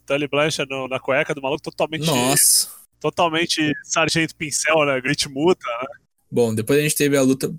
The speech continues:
Speaker 2: valendo o título feminino. Hikaru Shida contra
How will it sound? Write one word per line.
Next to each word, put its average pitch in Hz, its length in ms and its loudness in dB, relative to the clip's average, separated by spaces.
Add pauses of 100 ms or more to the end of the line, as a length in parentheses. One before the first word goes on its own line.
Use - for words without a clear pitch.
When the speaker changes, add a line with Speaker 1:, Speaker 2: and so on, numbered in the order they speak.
(140)
Speaker 2:
valendo 123 400 -2
o - 20 -12
título 127 520 2
feminino. 123 680 -2 (600)
Hikaru 127 400 0
Shida 156 600 2
contra 131 680 -2